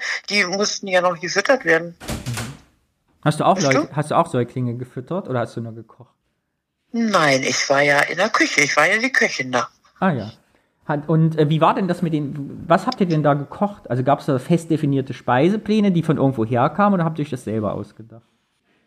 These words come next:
Speaker 1: Nee, wir haben, wir haben bestimmte Mittel zur Verfügung gehabt und die Speisepläne, die wurden mit der Wirtschaftsleiterin dann zusammen gemacht.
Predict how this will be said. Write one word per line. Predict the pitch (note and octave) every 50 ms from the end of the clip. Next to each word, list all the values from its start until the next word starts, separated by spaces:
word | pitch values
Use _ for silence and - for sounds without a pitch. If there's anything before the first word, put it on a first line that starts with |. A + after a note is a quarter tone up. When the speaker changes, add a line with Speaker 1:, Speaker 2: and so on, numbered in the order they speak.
| _ _
Speaker 1:
Nee, | B3+ B3+ B3 A3+ A3+ G#3 F#3+ E3+
wir | F#3 F3+ F3
haben, | E3+ E3+ F3 F#3 G3+ A3+ C4+ D#4 D#4 - - - - - - - -
wir | - G#3 G3+ G3+
haben | G3 G3+ G#3 G#3 G3 - - C#3 C#3+ G3
bestimmte | F3 G3 F#3+ - - - G#3+ G#3 F#3+ G#3+
Mittel | F#3 F#3+ G3+ - G3+ G3
zur | - - - E3
Verfügung | D#3 F3+ E3 - F3 F3+ F3+ G3+ G#3+
gehabt | - C4+ C4+ D4+ E4+ E4+ - -
und | B3 A3+
die | A3 G3+
Speisepläne, | - - - D3+ D#3 D#3+ E3+ G3 G3+ - - A#3 A3+ A3+ A#3 B3 C#4 D4+ - - - - - - - - -
die | A3 A3+ - -
wurden | G3 G3+ G3+ G3+ G#3 G#3 G#3+ G#3+ G#3+ G#3 G3+
mit | G3+ G#3 -
der | G3 E3+ D3+
Wirtschaftsleiterin | D#3+ E3+ E3+ - - B3 A#3+ - - - A#3+ A#3+ B3+ B3+ - C4+ C4 C4+ C#4+ D4 E4 D#4 - - - -
dann | - G#3 G#3+ A3
zusammen | - - B3 G#3+ - F3 E3+ F#3
gemacht. | G3 A#3 C4 D4+ C#4 G3+ - - - - - -